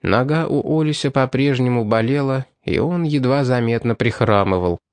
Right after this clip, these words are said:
В холле офицеров ждал помощник Тина. Взглянув на часы, молодой человек кивнул самураю головой. Аята хлопнул Сатана по плечу и проговорил: "Давай,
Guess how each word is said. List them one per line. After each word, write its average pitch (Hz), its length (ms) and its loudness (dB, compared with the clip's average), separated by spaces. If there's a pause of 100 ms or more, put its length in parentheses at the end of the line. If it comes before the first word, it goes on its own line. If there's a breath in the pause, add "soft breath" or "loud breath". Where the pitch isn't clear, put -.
(460)
В - 120 -20
холле 170 360 0
офицеров 151 680 -2
ждал 123 320 0
помощник 123 640 0
Тина. 95 460 0 (380)
Взглянув 120 540 0
на 120 120 2
часы, 127 460 0 (220)
молодой 160 440 2
человек 139 560 0
кивнул 127 360 0
самураю 117 600 0
головой. 110 580 0 (480)
Аята 143 500 0
хлопнул 151 440 0
Сатана 131 540 0
по 113 120 0
плечу 110 420 -2
и 139 140 -2
проговорил: 117 760 0 (500)
"Давай, 107 560 2